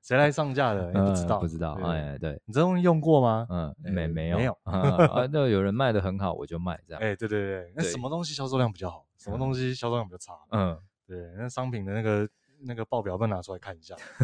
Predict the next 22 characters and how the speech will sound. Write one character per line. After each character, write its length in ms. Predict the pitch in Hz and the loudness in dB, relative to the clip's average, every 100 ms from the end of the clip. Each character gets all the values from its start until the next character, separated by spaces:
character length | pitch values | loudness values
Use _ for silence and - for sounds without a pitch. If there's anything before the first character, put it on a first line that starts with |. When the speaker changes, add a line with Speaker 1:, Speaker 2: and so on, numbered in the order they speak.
| - 156 | 4 2
Speaker 1:
<laughs> 440 | - 110 - _ | 2 -4 -8 _
也 60 | 104 | -4
没 160 | 113 | 2
有。 140 | 131 90 | 2 2
“啊， 80 | 151 | 0
你 60 | |
都 120 | 127 123 | 2 6
在 20 | |
干 140 | 113 | 6
嘛？” 60 | 92 85 | 6 2
Speaker 2:
对。 40 | - | -10
Speaker 1:
“我 80 | 92 | -12
都 100 | 113 | -6
在 60 | 120 | -6
找 160 | 82 | -8
下 160 | - 85 | -12 -14
线。” 160 | - - | 2 8
Speaker 2:
我， 120 | 196 | 8
我， 140 | 170 139 | 8 6
我 100 | 127 | 6
觉 180 | 139 147 | 8 8
得 320 | 135 120 | 8 6